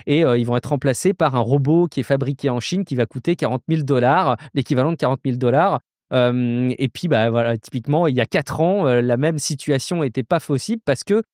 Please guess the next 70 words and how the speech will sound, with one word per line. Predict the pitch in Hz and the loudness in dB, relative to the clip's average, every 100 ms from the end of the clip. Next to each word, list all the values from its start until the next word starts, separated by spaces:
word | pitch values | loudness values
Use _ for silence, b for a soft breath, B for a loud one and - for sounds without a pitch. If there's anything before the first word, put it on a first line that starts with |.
| _ _ | _ _
euh, | 131 127 | 0 2
le | 127 131 135 | 2 2 0
robot | 127 175 156 202 196 175 | 2 0 2 2 2 2
était | 143 117 143 | -2 -2 -2
déjà | 135 127 135 | 0 0 0
pas, | - 196 185 - | 2 2 2 2
euh, | 131 123 120 120 123 | 0 0 0 0 -2
produit | - 214 170 196 | 0 0 0 -2
en | 135 | -2
Chine. | - 269 185 | -4 -4 -4
Là, | 117 | -6
ils | |
sont | - 131 | -8 -10
tous | 160 - | -8 -8
produits | - 139 135 | -4 -2 0
en | 127 | -2
Chine, | - 262 277 - B - | -2 -2 -4 -8 B -2
mais | 123 | 0
en | 120 | 0
plus, | 233 - | -2 -2
ils | 143 | -6
coûtaient, | 143 156 208 | -4 0 2
euh, | 160 | 2
cent | - 165 | 2 2
mille | 185 160 | 2 2
dollars | 160 156 | 2 2
de | 139 | 0
plus. | 139 349 - | 0 -2 -2
Donc, | 135 - | -4 0
les, | 131 117 | -2 0
les | 127 123 | -2 -2
coûts, | - 214 196 | -2 0 0
euh, | |
commencent | 135 143 147 - | 0 -2 -2 -2
à | 123 | -2
être, | - | -2
euh, | 117 117 - _ _ - | -4 -4 -8 _ _ -6
euh, | 110 120 | -4 -4
bien | 120 143 147 | -2 0 2
moindres. | 156 262 196 - _ - | 2 2 0 -4 _ -6
Il | |
y | 113 | -4
a | |
ces | - 151 | 0 0
fameuses | 170 175 180 131 | 2 4 2 2
zones | 185 214 | 2 0
sombres | - 233 226 214 156 | -2 0 0 0 0
dans | 139 | 0
les | 143 147 151 | 0 0 -2
usines | 147 180 185 | -4 -2 -2
où | 139 | -2
des | 123 | 0
robots | 131 151 160 175 | 0 2 0 -2
peuvent | 131 - | -4 -4
travailler | 170 165 170 151 | -2 0 2 2
dans | 165 | 2
le | 160 | 2
noir | 170 175 160 | 2 2 0
sans | - 156 151 | -2 0 0
assistance | 139 156 - 147 - | -2 -4 -2 -2 0
humaine. | 175 262 180 | -2 0 -2
Donc, | 127 | -2
on | 135 | -4
sent | - 165 | -2 -2
qu'il | 139 | 0
y | |
a | 127 | 0
une, | 127 | 0
une | 151 131 | 0 2
robotisation | 131 139 143 139 143 - | 2 2 0 0 -2 -2